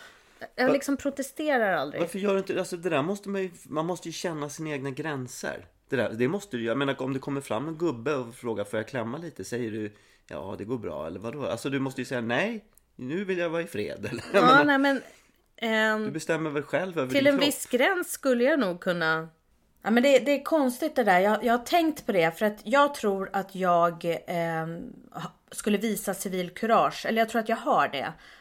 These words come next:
Speaker 1: Om jag ser att någon annan utsätts för någon orättvisa eller något sånt där, så brukar jag alltid säga till.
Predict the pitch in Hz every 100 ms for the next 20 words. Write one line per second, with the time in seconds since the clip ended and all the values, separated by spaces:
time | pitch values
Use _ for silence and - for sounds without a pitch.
0 | - 226 233 240 247 226 220 226 - 240
1 | 226 254 247 226 175 - - 175 - -
2 | 180 175 180 208 185 185 180 214 269 -
3 | 254 220 208 180 175 175 175 180 180 160
4 | 170 175 180 190 190 175 165 160 - 165
5 | 196 - 214 -